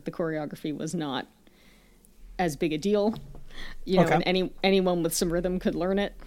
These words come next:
Speaker 1: Um, <laughs> but as, as musicals have become more and more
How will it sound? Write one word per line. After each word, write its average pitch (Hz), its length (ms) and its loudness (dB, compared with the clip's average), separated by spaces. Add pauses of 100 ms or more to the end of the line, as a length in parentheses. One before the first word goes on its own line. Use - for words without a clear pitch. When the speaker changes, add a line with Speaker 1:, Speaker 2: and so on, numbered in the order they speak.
(280)
Speaker 1:
Um, 262 580 6 (380)
<laughs> 220 460 4
but 190 360 4 (1040)
as, 185 560 2 (1300)
as 180 580 0 (440)
musicals 196 420 2
have 185 140 -2
become 180 420 -2
more 175 240 -2
and 170 160 0
more 165 580 -2